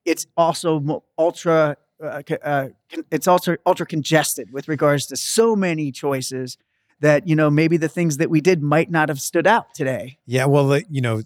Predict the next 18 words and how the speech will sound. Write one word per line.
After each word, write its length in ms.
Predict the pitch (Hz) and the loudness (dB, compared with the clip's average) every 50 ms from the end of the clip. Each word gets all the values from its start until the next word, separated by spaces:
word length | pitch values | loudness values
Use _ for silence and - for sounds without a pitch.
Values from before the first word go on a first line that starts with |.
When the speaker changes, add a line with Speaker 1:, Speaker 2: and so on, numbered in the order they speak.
| _ 139 127 | _ -12 -6
Speaker 2:
with 180 | 120 113 - - | -6 -6 -4 -2
TikTok 560 | - 170 - - - - 147 143 131 127 - - 123 | 0 0 0 0 -2 -2 -2 0 0 -2 -4 -8 -12
and 160 | 113 107 104 | -10 -8 -2
YouTube 680 | 117 151 165 156 135 - - 131 123 117 110 110 101 - _ - | 2 2 2 2 0 -2 0 0 2 2 0 -2 -4 -8 _ -6
and 300 | 117 113 113 110 110 113 | -4 -2 0 0 2 2
everybody 380 | 131 135 143 123 131 123 120 | 2 2 2 2 2 0 0
has 120 | 113 104 98 | -2 -4 -4
a 40 | 104 | -6
SoundCloud, 840 | - - 156 156 151 147 135 - - 131 123 113 110 107 107 98 | -2 0 2 2 2 2 0 -2 0 0 2 2 2 0 -2 -2
like, 180 | 104 107 107 - | -4 -6 -6 -4
there's, 300 | - 117 113 - - - _ _ _ _ _ _ _ _ _ - - | -4 -4 -4 -4 -6 -12 _ _ _ _ _ _ _ _ _ -12 -10
uh, 80 | 123 - | -8 0
Instagram, 380 | - 170 160 - - 117 127 107 | 0 0 0 0 0 -2 -2 -2
there's 160 | 107 104 - - | -4 -6 -2 2
all 220 | 160 160 165 156 | 2 4 4 2
kinds 480 | - - - 123 123 135 151 156 151 127 | 0 -4 -6 -4 -2 0 2 2 2 2
of 100 | 123 123 | 2 0
opportunities, 840 | 117 117 - 117 107 - 123 127 139 156 160 202 220 233 - - | 0 -2 -2 -4 -8 -2 0 2 2 2 2 2 0 -2 -4 -6